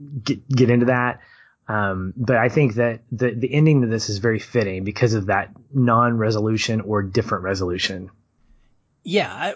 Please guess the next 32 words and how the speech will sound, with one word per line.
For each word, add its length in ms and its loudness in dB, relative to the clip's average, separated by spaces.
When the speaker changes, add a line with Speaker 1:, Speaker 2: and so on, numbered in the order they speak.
Speaker 2:
I'm 180 -12
a 80 0
hundred 280 0
percent 320 -2
in 120 -4
agreement 400 -4
with 160 -12
you 60 -10
there. 400 -4
I 120 -12
love 460 -4
that 240 -6
this 180 -4
is 200 -8
unique 440 -4
as 120 -6
well. 280 0
Like, 120 -16
this 140 -6
is 100 -4
not 200 -2
something 240 -4
he 140 -4
does 220 0
in 100 -2
every 240 -4
movie, 340 -4
so 160 -8
it's 160 -10
not 200 -4
just 240 -6
a 340 -4